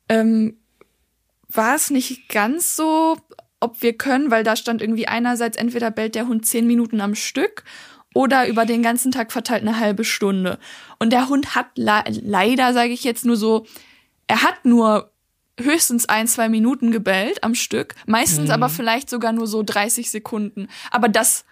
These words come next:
Speaker 1: also ich hab das oft so mit Timer auch gemessen und so. Aber Leute, dreißig Sekunden klingt wenig. Aber wenn ihr wirklich dieses super laute Gebell und das halt wirklich alle fünfzehn Minuten
Speaker 2: Ich
Speaker 1: dann.
Speaker 2: wollte grad sagen, es war ja dann dreißig Sekunden alle fünfzehn Minuten.
Speaker 1: Ja,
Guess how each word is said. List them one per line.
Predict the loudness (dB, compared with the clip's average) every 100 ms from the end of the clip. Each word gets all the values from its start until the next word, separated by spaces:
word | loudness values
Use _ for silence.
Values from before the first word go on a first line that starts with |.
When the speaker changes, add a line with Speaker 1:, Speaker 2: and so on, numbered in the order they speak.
| _
Speaker 1:
also | -6
ich | -2 -2
hab | -2
das | -2 -2 -2
oft | -4 -4 -6
so | -4 -4 -6 -6
mit | -6 -6
Timer | -2 0 0 -2
auch | -4 -6
gemessen | -4 -2 -2 -4
und | -2 -4
so. | -2 0 0 -4 -16 -20 -12 -2
Aber | 2
Leute, | 2 2
dreißig | 0 -2 -2
Sekunden | -4 -4 -6
klingt | -4 -2 0
wenig. | 0 2 0 -2 -4 -6
Aber | 0 4
wenn | 4
ihr | 4 2
wirklich | -2 -4 -2
dieses | -2 0 -2 -4 -6 _ _ _
super | 2 2 2 0 2 2
laute | 2 0 -4
Gebell | -4 -2 -2 -2 -2
und | -2
das | -2
halt | -4 -4
wirklich | -6 -8 -8
alle | -6 -6 -6
fünfzehn | -8 -8 -6 -4
Minuten | -2 -2 -2
Speaker 2:
Ich | 0
Speaker 1:
dann. | 2
Speaker 2:
wollte | 4 2
grad | 2
sagen, | 2 2
es |
war | 2
ja | 4 4
dann | 0
dreißig | 0 0 0 -4
Sekunden | -6 -4 -4 -2
alle | -4 -4
fünfzehn | -6 -8 -6
Minuten. | -2 0
Speaker 1:
Ja, | 0